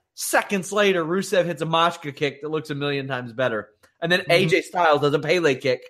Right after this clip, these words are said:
Speaker 1: right after that. Eh. Meanwhile, Road Dogg is in Gorilla, and the only thing he's wondering about Gallows is,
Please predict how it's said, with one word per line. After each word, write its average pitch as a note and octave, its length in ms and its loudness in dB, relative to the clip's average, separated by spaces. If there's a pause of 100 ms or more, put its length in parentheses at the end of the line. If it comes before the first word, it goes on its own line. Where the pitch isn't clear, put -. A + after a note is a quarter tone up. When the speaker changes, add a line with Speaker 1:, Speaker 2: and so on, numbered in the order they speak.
(280)
Speaker 1:
right E3+ 160 6
after D#3 240 0
that. D3 340 2 (880)
Eh. C#3+ 120 -10 (720)
Meanwhile, D#3+ 800 2
Road G3 260 4
Dogg D3+ 240 4
is C#3+ 80 -4
in C#3 100 -6
Gorilla, B2+ 400 -2
and B2+ 80 -6
the C#3 40 -4
only D#3+ 180 -2
thing D3+ 180 -8
he's C#3+ 200 -10
wondering C3+ 280 -4
about A#2 240 -4
Gallows A#2+ 400 -2
is, G#2+ 200 -16